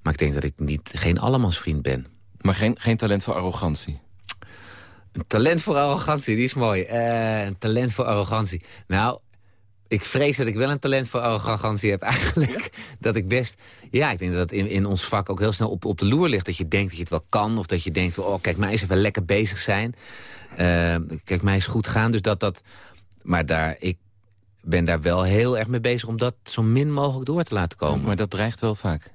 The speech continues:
Speaker 2: te gebeuren.
Speaker 1: Dat dreigt altijd, denk ik, in dit vak.
Speaker 2: Vind je jezelf goed?
Speaker 1: Ik vind me, mezelf, eh, bovengemiddeld.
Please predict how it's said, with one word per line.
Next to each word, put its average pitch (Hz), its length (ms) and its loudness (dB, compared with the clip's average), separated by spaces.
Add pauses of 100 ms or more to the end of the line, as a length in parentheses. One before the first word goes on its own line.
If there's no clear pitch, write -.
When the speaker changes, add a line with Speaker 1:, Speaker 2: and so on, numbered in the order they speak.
(100)
Speaker 2:
te - 140 -4
gebeuren. 73 420 -2 (560)
Speaker 1:
Dat 120 240 0
dreigt 117 560 0 (200)
altijd, 104 680 0
denk 87 180 2
ik, 80 100 -4
in 85 100 2
dit 76 120 0
vak. - 440 -6
Speaker 2:
Vind 143 260 0
je 110 80 -4
jezelf 95 280 0
goed? - 260 -10 (1400)
Speaker 1:
Ik - 180 -2
vind 123 180 4
me, 117 80 6
mezelf, 101 760 2
eh, 95 360 2
bovengemiddeld. 101 840 0